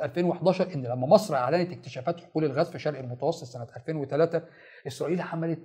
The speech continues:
مسح عن طريق الغواصات الروبوتية، غواصات صغيرة كده تنزل تعدي في المية لمنطقة البحر المتوسط المواجه للشواطئ المصرية، بما فيها ضفاف النيل في العمق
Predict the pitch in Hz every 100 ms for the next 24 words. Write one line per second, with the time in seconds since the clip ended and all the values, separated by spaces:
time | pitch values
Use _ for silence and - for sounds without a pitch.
0 | - 147 185 - - 147 127 127 143 170
1 | 156 139 131 131 127 175 170 135 151 143
2 | 131 139 117 - _ _ _ _ _ _
3 | _ - 302 - 240 - 143 156 151 143
4 | - - _ _ _ - 156 135 120 120
5 | 123 120 117 113 113 _ _ - 143 135
6 | 135 190 180 131 139 - 117 113 135 139
7 | 131 123 135 127 160 180 143 135 - 143
8 | 156 156 120 110 117 113 110 _ _ _
9 | - 170 185 - 202 190 160 147 147 175
10 | 170 147 180 165 139 123 151 196 -